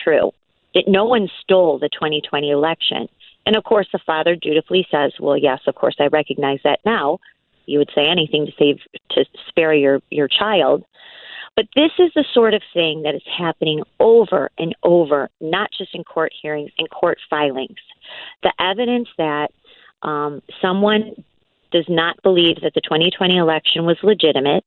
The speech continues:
that Joe Biden did not win enough legitimate votes, that it was rigged, that he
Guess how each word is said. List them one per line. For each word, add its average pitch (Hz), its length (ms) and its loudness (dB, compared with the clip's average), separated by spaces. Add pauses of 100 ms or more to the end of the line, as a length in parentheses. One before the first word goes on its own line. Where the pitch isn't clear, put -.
(160)
that - 120 0
Joe 160 180 4
Biden 156 340 -2
did 147 160 -2
not 151 320 -2
win 147 560 -4
enough 151 300 -2
legitimate 160 600 2
votes, 143 340 2 (180)
that 151 80 2
it 139 60 0
was 151 120 2 (100)
rigged, 165 460 2 (500)
that - 140 0
he 170 160 0